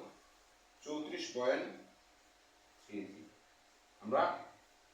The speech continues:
ক্যালকুলেটরে যে মানটা আসে ওই মানটা আমরা অ্যাড করে দেবো। তো এভাবে আমরা খুব সহজেই প্রচুরক নির্ণয় করব। আশা করি তোমরা আমার ক্লাসটি বুঝতে পেরেছ।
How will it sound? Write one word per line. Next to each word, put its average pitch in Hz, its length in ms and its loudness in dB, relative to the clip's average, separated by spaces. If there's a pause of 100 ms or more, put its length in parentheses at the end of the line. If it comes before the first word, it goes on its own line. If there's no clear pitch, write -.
(540)
ক্যালকুলেটরে 131 540 6
যে 135 100 6
মানটা 135 300 8
আসে 123 200 4
ওই 143 80 2
মানটা 117 240 0
আমরা 120 200 4 (120)
অ্যাড 104 220 2
করে 92 140 2
দেবো। 87 200 -2 (600)
তো 117 40 -4 (160)
এভাবে 123 260 8
আমরা 123 240 10 (520)
খুব - 140 -4
সহজেই 135 480 8 (1600)
প্রচুরক 160 360 6
নির্ণয় 156 260 6
করব। 147 200 4 (680)
আশা 123 160 2
করি 127 220 4
তোমরা 123 300 8
আমার 117 240 8
ক্লাসটি 117 340 6
বুঝতে 120 260 4
পেরেছ। 113 200 6